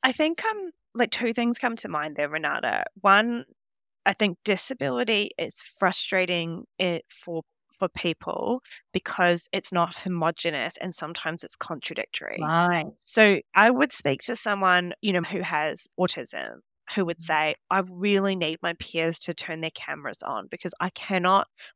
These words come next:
Speaker 1: fully understand the intention without seeing the body language,"
Speaker 2: Mm-hmm.
Speaker 1: right? So for that person, their vers-,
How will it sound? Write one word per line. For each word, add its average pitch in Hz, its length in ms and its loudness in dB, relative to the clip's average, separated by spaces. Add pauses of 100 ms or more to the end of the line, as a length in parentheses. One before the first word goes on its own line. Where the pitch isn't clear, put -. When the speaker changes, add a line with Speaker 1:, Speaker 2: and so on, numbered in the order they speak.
Speaker 1:
fully 190 480 -2
understand 170 1000 -2
the 185 120 4
intention 185 720 -2
without 156 320 2
seeing 160 220 -6
the 143 60 -8
body - 260 -6
language," - 640 -8 (100)
Speaker 2:
Mm-hmm. 190 260 -4
Speaker 1:
right? 175 380 4 (300)
So - 120 0
for 220 200 4 (240)
that - 240 6
person, 202 360 -2
their 202 160 2
vers-, 208 300 -2